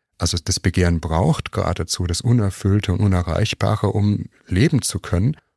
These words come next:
Und das bringt ihn natürlich in ein Dilemma, also dass er nur wirklich begehren kann, wenn der andere unerreichbar ist.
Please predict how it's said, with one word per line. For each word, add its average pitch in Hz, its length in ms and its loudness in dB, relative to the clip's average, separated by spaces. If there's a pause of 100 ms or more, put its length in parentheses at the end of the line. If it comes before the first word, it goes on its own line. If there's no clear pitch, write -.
(180)
Und 104 320 0 (480)
das - 180 0
bringt 127 220 2
ihn 120 80 4
natürlich 117 360 2
in 107 100 4
ein 101 160 4
Dilemma, 98 520 2
also 90 260 -2
dass 87 240 0
er 87 240 0
nur 98 360 2
wirklich 95 320 -2
begehren 95 420 2
kann, 98 260 0
wenn 92 120 2
der 90 140 0
andere 92 240 2
unerreichbar 90 640 0
ist. - 320 0